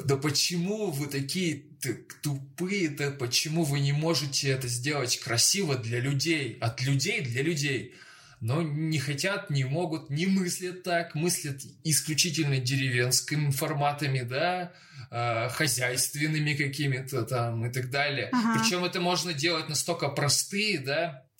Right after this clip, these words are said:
Speaker 1: которые можно было бы восстанавливать и подкрашивать. Они бы и для туристов были бы интересны, потому что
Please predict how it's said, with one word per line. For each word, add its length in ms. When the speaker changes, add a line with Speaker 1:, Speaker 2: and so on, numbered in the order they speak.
Speaker 1:
которые 400
можно 400
было 320
бы 180
восстанавливать 1040
и 60
подкрашивать. 1080
Они 240
бы 120
и 160
для 220
туристов 600
были 220
бы 140
интересны, 460
потому 340
что 360